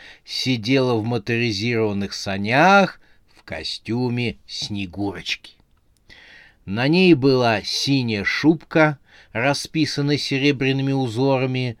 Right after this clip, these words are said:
на голове кокошник из снежинок,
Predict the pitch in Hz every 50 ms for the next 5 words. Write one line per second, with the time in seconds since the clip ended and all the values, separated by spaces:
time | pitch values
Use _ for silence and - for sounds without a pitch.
0 | _ _ _ _ _ _ - 101 113 127 135 127 131 143 143 143 139 139 127 117
1 | 101 - - _ _ _ - 82 76 - - - 123 151 175 165 - - - 165
2 | 170 175 - - - _ - 165 180 156 - - 156 160 170 170 156 143 160 165
3 | 165 156 151 147 - -